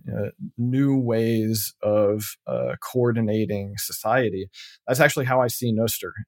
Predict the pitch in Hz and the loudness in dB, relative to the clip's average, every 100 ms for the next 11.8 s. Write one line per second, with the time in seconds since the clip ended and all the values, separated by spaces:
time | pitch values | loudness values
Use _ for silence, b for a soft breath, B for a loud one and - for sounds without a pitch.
0 | - 110 110 110 113 110 - _ b b | -2 0 0 0 2 2 0 _ b b
1 | b _ 110 107 107 - 147 143 143 131 | b _ 0 2 2 0 0 2 2 2
2 | 120 - - 131 135 131 131 120 156 156 | -2 -6 -4 0 4 4 4 2 2 2
3 | 165 156 139 123 123 - 107 107 - 95 | 2 0 2 4 4 0 0 0 -2 -6
4 | - - 107 - - - - _ _ _ | -8 -2 -2 0 -6 -6 -10 _ _ _
5 | 110 107 104 101 123 143 135 143 131 123 | -2 2 2 2 2 2 2 0 0 0
6 | 131 135 127 117 107 120 113 110 107 120 | 2 4 4 0 0 0 0 0 -2 0
7 | 110 113 110 113 120 - 113 113 - 123 | 2 2 4 2 0 -2 -2 -4 -2 0
8 | 110 110 110 104 95 107 - 135 147 165 | 0 2 2 2 2 2 2 2 2 2
9 | - B B B B _ 117 117 107 120 | -2 B B B B _ 0 2 0 0
10 | 123 123 - _ _ _ _ 117 117 139 | 2 2 -2 _ _ _ _ 0 2 2
11 | 143 165 165 170 151 143 135 110 | 2 2 2 4 4 4 2 0